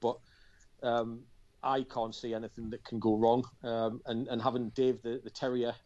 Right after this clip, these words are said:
um, <laughs> behind the scenes as well, seriously, you know, with the support we've got, the sky really is the limit with this, and,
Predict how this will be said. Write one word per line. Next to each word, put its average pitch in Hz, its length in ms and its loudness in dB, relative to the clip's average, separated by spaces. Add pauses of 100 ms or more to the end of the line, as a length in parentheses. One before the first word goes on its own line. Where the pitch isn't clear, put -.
um, 147 380 0
<laughs> 92 100 -2
behind 95 260 -2
the 127 60 -6
scenes 131 280 -4
as 123 120 -6
well, 131 260 2 (400)
seriously, 139 480 -2
you 123 220 -6
know, 123 200 -4 (220)
with 135 80 -8
the 127 80 -4
support 139 380 2
we've 113 120 -4
got, 110 220 -2 (640)
the 120 80 -6
sky 123 420 0
really 113 320 0
is 98 120 -4
the 104 80 -2
limit 120 220 -2
with 107 100 -6
this, 107 180 -2
and, 104 140 0